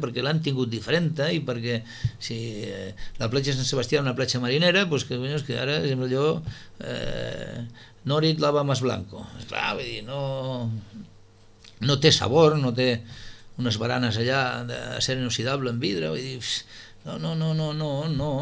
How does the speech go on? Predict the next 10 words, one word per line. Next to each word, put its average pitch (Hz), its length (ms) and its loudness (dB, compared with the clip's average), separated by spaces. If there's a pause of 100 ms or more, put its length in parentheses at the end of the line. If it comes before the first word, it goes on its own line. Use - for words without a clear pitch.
no, 143 200 0 (220)
no. 139 200 -2 (880)
Ara, 113 440 -4
que 117 600 4
volen 156 420 4
canviar 143 320 6
Sitges 156 400 4
en 143 140 4
una 147 160 0
ciutat, 156 600 6